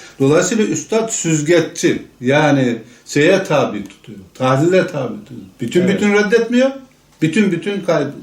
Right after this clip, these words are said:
Speaker 1: şey yapmıyor. İyiliklerini, güzelliklerini alıyor.
Speaker 2: Evet.
Speaker 1: "Hudma sefa dama akidir", değil mi?
Speaker 2: Evet.
Speaker 1: Kötülüklerini, olumsuzluklarını bırakıyor.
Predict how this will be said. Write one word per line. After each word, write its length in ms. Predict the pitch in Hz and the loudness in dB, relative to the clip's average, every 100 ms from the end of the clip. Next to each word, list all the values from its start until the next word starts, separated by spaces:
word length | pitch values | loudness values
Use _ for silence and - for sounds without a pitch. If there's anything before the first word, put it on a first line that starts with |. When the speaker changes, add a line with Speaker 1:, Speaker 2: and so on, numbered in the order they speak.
| - - | -16 -4
Speaker 1:
şey 100 | 160 | 2
yapmıyor. 360 | 123 - - 95 _ _ _ | 2 0 -10 -20 _ _ _
İyiliklerini, 640 | - 196 190 - 170 156 147 | 0 2 2 2 2 2 2
güzelliklerini 720 | 147 156 165 175 190 190 202 | 0 0 0 0 0 0 0
alıyor. 380 | 202 202 233 254 - - _ _ _ _ _ _ _ _ - | -2 0 -2 -4 -8 -20 _ _ _ _ _ _ _ _ -12
Speaker 2:
Evet. 140 | 113 | -2
Speaker 1:
"Hudma 420 | 160 156 156 147 | 2 2 4 2
sefa 520 | 139 143 - 147 147 143 | 2 -2 -2 0 0 2
dama 340 | 147 143 139 | 2 2 0
akidir", 400 | 120 - 101 107 | -2 -6 -10 -2
değil 160 | 208 220 | 0 0
mi? 120 | - - _ - | -2 -12 _ -16
Speaker 2:
Evet. 220 | 98 92 | -14 -4
Speaker 1:
Kötülüklerini, 640 | 190 185 143 127 - 120 180 | 0 0 0 -2 0 0 2
olumsuzluklarını 920 | 170 139 120 123 110 131 131 185 165 | 0 0 -2 -6 -8 -4 -4 -4 -2
bırakıyor. 420 | 165 135 117 | -2 -2 -4